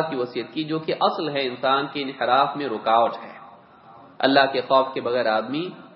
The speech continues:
صراط مستقیم پر قائم نہیں رہ سکتا اور اللہ کی ہدایت سے واقعی انتفاع ممکن نہیں۔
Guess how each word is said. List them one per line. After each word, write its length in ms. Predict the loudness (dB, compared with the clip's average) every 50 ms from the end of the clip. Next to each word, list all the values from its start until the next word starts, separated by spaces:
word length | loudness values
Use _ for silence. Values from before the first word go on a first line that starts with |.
| -20 _
صراط 380 | -6 0 4 4 4 4 2
مستقیم 500 | -2 -6 -6 -6 -6 -6 -6 -6 -6 -4
پر 180 | 0 0 2 2
قائم 360 | 2 4 4 6 6 4 4
نہیں 160 | 0 -2 -2
رہ 100 | -2 -2
سکتا 320 | -2 -2 -4 -4 0 2 2
اور 80 | 2 2 0 -2 -6
اللہ 500 | -6 -6 -2 0 2 2 2 2 2 0 -2 -6 -8
کی 320 | -10 -10 -8 -8 -10 -10 -6
ہدایت 460 | 0 2 2 2 2 2 -2 -4 -8 -10 -6
سے 140 | -4 -4 -2
واقعی 500 | 0 2 4 4 4 2 -2 -4 -6 -6
انتفاع 500 | -8 -10 -8 -8 -8 -4 0 2 2 2
ممکن 380 | 2 -2 -6 -10 -10 -10 -10 -10
نہیں۔ 120 | -10